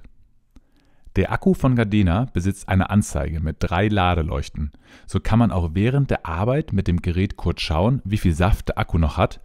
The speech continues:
beziehungsweise wie lange er noch geladen werden muss. Hierzu drückt man einfach auf den Anzeigeknopf.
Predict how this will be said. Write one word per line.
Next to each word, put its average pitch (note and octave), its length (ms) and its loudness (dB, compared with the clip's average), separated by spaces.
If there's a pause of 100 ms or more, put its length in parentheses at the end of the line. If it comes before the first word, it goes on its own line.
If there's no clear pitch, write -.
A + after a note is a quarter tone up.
(220)
beziehungsweise A#2+ 920 0
wie G2+ 60 2
lange F2+ 260 4
er F2+ 100 2
noch F2+ 220 2
geladen F#2+ 400 4
werden D2+ 180 -2
muss. D2+ 340 -4 (760)
Hierzu D3+ 480 0
drückt - 320 -8
man F2 140 -2
einfach B2 520 -2
auf - 200 -6
den A#2 120 0
Anzeigeknopf. D#2 920 -6